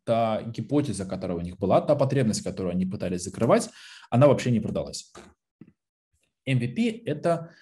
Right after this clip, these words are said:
не обязательно минимально возможное число элементов. Немножко парадоксальная мысль. Мы до этого говорили, что проверка минимальными ресурсами,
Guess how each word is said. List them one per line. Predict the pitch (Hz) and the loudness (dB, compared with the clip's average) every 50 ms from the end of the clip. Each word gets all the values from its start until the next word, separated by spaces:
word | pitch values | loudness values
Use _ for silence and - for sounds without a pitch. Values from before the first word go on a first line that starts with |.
| _ _ _ _ - | _ _ _ _ 2
не | 143 143 139 139 | 4 6 6 6
обязательно | 123 117 110 113 101 104 143 185 185 185 180 | 6 6 6 6 6 6 6 6 6 6 6
минимально | 151 127 110 101 95 95 117 151 156 | 6 6 6 4 4 4 4 4 4
возможное | 131 95 90 87 87 104 123 147 135 | 2 0 0 0 -2 -2 -2 -2 -2
число | 131 - - - - 87 90 | -4 -4 -8 -8 -6 -4 -2
элементов. | 107 113 95 90 - - - - _ _ _ _ | 0 0 0 -2 -4 -6 -12 -18 _ _ _ _
Немножко | 120 123 127 139 143 127 - - | 0 2 4 4 2 0 -2 -4
парадоксальная | - 117 113 139 135 - - 127 98 90 - 76 | -2 0 0 0 0 2 2 0 0 0 -4 -4
мысль. | - 156 208 208 - 110 | -2 -2 -2 -2 -2 -2
Мы | 101 101 | -4 -2
до | 95 92 | 0 0
этого | 92 - 104 95 | 0 0 -2 -4
говорили, | 92 98 101 101 98 95 92 92 | -4 -2 -2 -2 0 -2 -4 -6
что | - - - 92 | -8 -8 -8 -4
проверка | 98 107 120 123 110 - 104 | -2 0 0 0 0 0 -2
минимальными | 95 98 101 110 117 120 113 101 95 92 92 | -2 0 0 0 2 2 0 0 0 0 -2
ресурсами, | 95 - - - 240 247 - - - 110 185 185 190 - | -2 -4 -6 -6 -6 -4 -4 -2 -2 -2 -2 -2 -6 -10